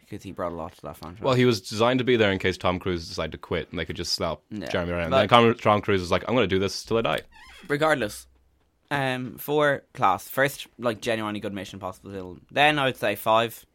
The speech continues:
Speaker 1: which is like four, but, like, slightly better. Without, it doesn't have the cool climbing thing, where he climbs the side of the tallest building in the world. But other than that,
Speaker 2: I
Speaker 1: it's
Speaker 2: think
Speaker 1: pretty awesome.
Speaker 2: this is the one that opens with him hanging off the outside of an airplane as it's taken up
Speaker 1: Yeah,
Speaker 2: into the
Speaker 1: no,
Speaker 2: sky.
Speaker 1: that's a pretty
Speaker 2: And
Speaker 1: awesome
Speaker 2: that is pretty
Speaker 1: stunt.
Speaker 2: cool, 'cause he did actually do that.
Speaker 1: Yeah, it's a pretty awesome stunt as well, but I don't think it's as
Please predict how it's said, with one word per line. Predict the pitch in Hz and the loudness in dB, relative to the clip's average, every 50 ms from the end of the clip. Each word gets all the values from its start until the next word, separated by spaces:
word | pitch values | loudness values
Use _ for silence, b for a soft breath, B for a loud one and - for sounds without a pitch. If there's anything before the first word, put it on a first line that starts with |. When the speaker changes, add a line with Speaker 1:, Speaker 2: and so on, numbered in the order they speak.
| _ _ _ _ _ _ _ _ _ _ _ _ _ _ | _ _ _ _ _ _ _ _ _ _ _ _ _ _
Speaker 1:
which | - 120 120 - | -6 -6 -4 -4
is | 120 104 98 | -6 -6 -4
like | 107 101 101 | -4 -6 -6
four, | - - 104 104 98 98 | -6 -10 -8 -6 -6 -6
but, | 87 92 85 - | -8 -10 -10 -10
like, | 92 92 | -10 -10
slightly | - - 104 80 82 90 | -8 -8 -8 -8 -8 -8
better. | 92 87 90 90 92 98 107 _ - | -8 -6 -6 -6 -8 -10 -12 _ -8
Without, | 113 113 113 107 104 - - - - | -6 -4 -2 -2 -4 -4 -8 -10 -8
it | 156 147 139 | -8 -6 -2
doesn't | 156 165 156 175 | -2 -2 -2 -2
have | 165 156 147 143 139 143 | 4 6 8 8 8 6
the | 139 - | 0 -6
cool | - 127 117 113 | -2 -2 -2 -2
climbing | - - 107 110 113 117 117 113 | -2 -4 -4 -4 -4 -6 -8 -8
thing, | - 131 127 139 139 143 _ _ _ _ _ _ _ _ _ _ _ | -10 -10 -10 -12 -12 -16 _ _ _ _ _ _ _ _ _ _ _
where | - 110 107 | -6 -6 -6
he | 107 | -6
climbs | 95 - 107 104 104 107 101 - - | -6 -4 -4 -4 -4 -6 -8 -12 -12
the | - 104 | -12 -10
side | - - 92 95 98 | -8 -6 -6 -6 -6
of | 95 | -8
the | 101 | -12
tallest | - - 92 90 95 - - | -10 -8 -8 -8 -8 -10 -12
building | 92 92 98 92 92 | -12 -12 -12 -12 -12
in | 92 | -12
the | 92 | -10
world. | 107 127 147 147 135 - | -8 -8 -8 -10 -12 -12
But | - 98 104 | -8 -4 -4
other | 110 110 113 | -4 -4 -4
than | 120 113 | -2 0
that, | 113 160 | 4 4
Speaker 2:
I | 165 | 6
Speaker 1:
it's | 170 | 6
Speaker 2:
think | 202 170 | 4 4
Speaker 1:
pretty | 120 120 | 4 4
awesome. | 123 131 143 | 4 4 6
Speaker 2:
this | 139 170 156 180 | 4 4 4 4
is | 175 160 | 2 0
the | 170 165 | 0 0
one | 156 147 131 | 0 2 4
that | 113 107 | 6 6
opens | 110 107 - - 98 95 90 | 6 6 4 0 -2 0 2
with | 98 92 - | 0 0 2
him | 95 92 90 90 - - | 0 0 0 -2 -2 -2
hanging | - 107 107 101 101 98 | 0 0 2 2 2 0
off | 95 90 - | 0 -2 -2
the | - 98 95 92 92 87 87 - - - | 0 0 0 2 0 0 -2 -4 -2 -2
outside | 95 92 - - 101 95 90 | -2 -2 -2 -2 -2 0 0
of | 87 87 | -2 -2
an | 85 | -4
airplane | 87 92 95 92 - 90 80 76 67 - - | -2 -2 -2 -2 -2 -4 -4 -4 -6 -8 -10
as | - 90 92 | -8 -6 -6
it's | 85 82 - | -6 -6 -4
taken | - 92 85 - 87 | -4 -4 -4 -4 -6
up | 85 - | -6 -2
Speaker 1:
Yeah, | 139 131 123 95 | 0 0 0 0
Speaker 2:
into | - - | -2 -2
the | 180 208 | 0 2
Speaker 1:
no, | 180 | 6
Speaker 2:
sky. | 147 | 6
Speaker 1:
that's | 160 190 - - | 6 6 6 4
a | |
pretty | 185 214 196 | 0 4 6
Speaker 2:
And | - - | 8 12
Speaker 1:
awesome | - 139 147 | 12 12 12
Speaker 2:
that | 143 | 10
is | 127 - | 8 6
pretty | 135 143 123 | 6 6 6
Speaker 1:
stunt. | 110 | 8
Speaker 2:
cool, | 123 110 95 | 8 6 6
'cause | - 117 110 | 6 4 4
he | 120 | 6
did | 110 165 175 | 8 10 10
actually | 147 131 - 117 | 10 8 6 6
do | 107 127 120 | 8 8 8
that. | 98 85 67 - | 8 4 0 2
Speaker 1:
Yeah, | - 165 156 | 2 2 2
it's | 151 | 2
a | 165 | 0
pretty | 156 180 175 160 | 0 0 2 4
awesome | 147 147 139 147 139 - | 4 2 2 0 -4 -8
stunt | 135 131 123 | -6 -6 -6
as | 120 107 | -4 0
well, | 127 120 117 | 2 2 2
but | 107 110 110 | 4 4 2
I | 117 | 2
don't | 123 127 135 | 2 0 -2
think | 143 139 131 | -2 -4 -4
it's | 120 - - | -6 -4 -4
as | 113 104 104 - - - | -4 -4 -6 -8 -12 -14